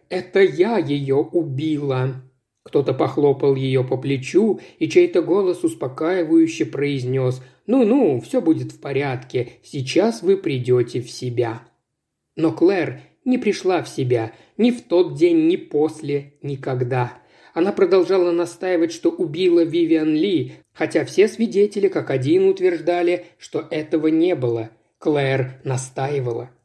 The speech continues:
Она рыдала и билась в истерике до тех самых пор, пока в дело не вмешалась сестра Лористон.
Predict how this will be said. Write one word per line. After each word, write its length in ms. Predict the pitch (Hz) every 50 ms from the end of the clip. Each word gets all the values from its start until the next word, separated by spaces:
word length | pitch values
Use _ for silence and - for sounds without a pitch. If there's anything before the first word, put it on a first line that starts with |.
| _ _ _ _ _ -
Она 140 | 156 180 196
рыдала 480 | 196 196 196 165 156 190 208 190 180 180
и 220 | 180 - 196 196
билась 400 | 160 165 196 208 185 185 180 180
в 60 | -
истерике 580 | 185 175 - - 170 180 175 160 165 165 - 156
до 140 | 143 147 135
тех 240 | - - 156 151 -
самых 380 | - 147 139 139 131 131 -
пор, 240 | - 165 196 190 -
пока 300 | - 139 127 143 139 143
в 120 | 131 127
дело 400 | 123 135 165 196 196 175 175 165 170 - _ _ _ -
не 160 | 151 160 165
вмешалась 560 | 156 156 160 160 - 196 208 226 254 247 -
сестра 640 | - 269 247 - - - 147 160 180 196 196 - -
Лористон. 840 | - 156 190 254 254 190 143 123 - - - 127 117 117 113 117 -